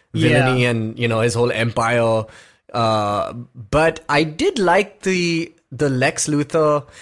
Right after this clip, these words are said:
Speaker 1: Actually, I like both of the Lex Luthors. Incidentally, Diedrich Bader, who plays Lex Luthor in this, is actually the voice of Batman in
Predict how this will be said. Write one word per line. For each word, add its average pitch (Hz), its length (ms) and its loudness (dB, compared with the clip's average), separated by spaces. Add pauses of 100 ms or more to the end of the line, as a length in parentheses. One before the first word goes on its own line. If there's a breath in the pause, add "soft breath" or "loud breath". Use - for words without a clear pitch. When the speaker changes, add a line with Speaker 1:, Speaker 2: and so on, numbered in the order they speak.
(200 loud breath)
Speaker 1:
Actually, 427 200 0
I 427 160 2 (100)
like 392 140 -4
both 220 240 0
of 214 80 -2
the 190 80 0
Lex 135 260 0
Luthors. 127 460 -2 (180)
Incidentally, 160 540 0
Diedrich 135 360 -4
Bader, 123 360 0
who 127 100 0
plays 123 260 -2
Lex 117 200 -2
Luthor 120 220 -2
in 104 100 -4
this, 110 180 -2
is 117 160 -6
actually 117 260 -4
the 117 80 -4
voice 104 280 -4
of 123 100 -2
Batman 110 440 -4
in 101 180 -6